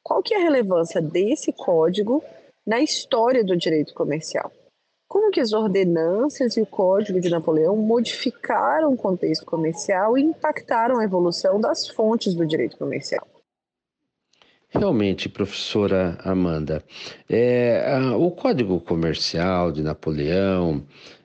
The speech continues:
Speaker 2: é, votado pela Assembleia Nacional em mil oitocentos e sete, setembro de mil oitocentos e sete,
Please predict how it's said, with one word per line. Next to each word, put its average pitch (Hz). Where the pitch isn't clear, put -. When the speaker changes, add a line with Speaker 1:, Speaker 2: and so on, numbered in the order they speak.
Speaker 2:
é, 90
votado 90
pela 85
Assembleia 85
Nacional 82
em 80
mil 95
oitocentos 87
e -
sete, -
setembro 117
de 98
mil 95
oitocentos 85
e 76
sete, -